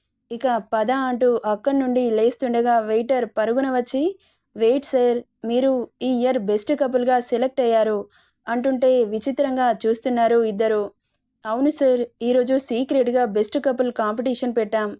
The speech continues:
అందుకే సీక్రెట్గా ఐస్ క్రీమ్స్ సర్వ్ చేసి ఒక్కొక్కరిని అబ్జర్వ్ చేస్తే అందరూ నార్మల్గా ఐస్ క్రీమ్ తింటే మీరు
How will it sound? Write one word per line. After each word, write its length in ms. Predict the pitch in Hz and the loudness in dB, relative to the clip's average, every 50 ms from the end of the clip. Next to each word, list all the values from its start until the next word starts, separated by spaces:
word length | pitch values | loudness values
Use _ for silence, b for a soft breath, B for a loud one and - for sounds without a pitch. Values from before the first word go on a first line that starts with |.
| b b b b b b b _ | b b b b b b b _
అందుకే 400 | - 214 220 233 269 247 240 277 269 247 226 | -8 -6 -2 -2 -2 -2 0 0 0 0 0
సీక్రెట్గా 680 | 220 - 247 247 247 285 269 262 247 262 233 240 240 240 226 208 196 - _ - | -2 -4 -4 -4 -2 0 0 0 0 0 0 0 0 0 0 -2 -4 -10 _ -6
ఐస్ 240 | 208 214 233 247 - | -2 -2 -2 -2 -4
క్రీమ్స్ 320 | - 262 269 262 262 - - - | -4 -2 -2 -2 -2 -4 -6 -14
సర్వ్ 300 | - - 220 214 233 254 | -6 0 0 2 2 2
చేసి 360 | 254 - 269 247 240 - 269 277 269 - - | 2 2 0 0 0 0 -2 -2 -4 -4 -4
ఒక్కొక్కరిని 600 | 214 220 208 277 277 269 277 247 240 240 247 240 - - - | -4 -2 0 0 -2 0 0 -2 -2 -2 -2 -4 -6 -6 -6
అబ్జర్వ్ 380 | 202 196 196 226 254 285 277 | -6 -4 0 0 0 0 0
చేస్తే 380 | 269 269 240 240 240 - 262 277 311 381 - b b b b b b _ _ | 0 0 0 0 0 0 -2 0 0 -4 -8 b b b b b b _ _
అందరూ 360 | 226 226 233 240 247 262 269 262 233 | -4 -2 0 2 2 2 2 0 -2
నార్మల్గా 600 | 220 214 208 220 233 247 269 254 254 254 254 247 240 214 - | -2 0 0 0 0 0 0 0 0 2 2 2 0 -2 -2
ఐస్ 200 | 208 208 208 220 | -2 -2 -2 -2
క్రీమ్ 220 | - - 269 262 262 | -2 -2 0 0 0
తింటే 300 | 254 254 240 226 254 254 247 226 220 - - | 0 -2 -2 0 0 0 0 0 -2 -4 -8
మీరు 240 | 226 240 254 262 | -2 -2 0 2